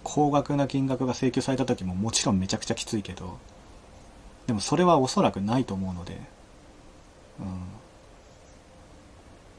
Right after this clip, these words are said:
それはおそらくないと思う。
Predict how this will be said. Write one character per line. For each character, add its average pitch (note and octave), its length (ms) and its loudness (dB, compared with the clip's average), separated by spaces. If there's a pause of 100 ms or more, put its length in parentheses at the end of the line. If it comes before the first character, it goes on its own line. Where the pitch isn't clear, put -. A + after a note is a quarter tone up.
(1040)
そ - 200 -4
れ D3+ 60 0
は C3 120 4
お A#2 80 0
そ - 140 0
ら C3 100 4
く G2+ 120 -6
な G#2 140 0
い G#2 80 -4
と F#2+ 100 -12
思 F2+ 80 -10
う。 - 40 -14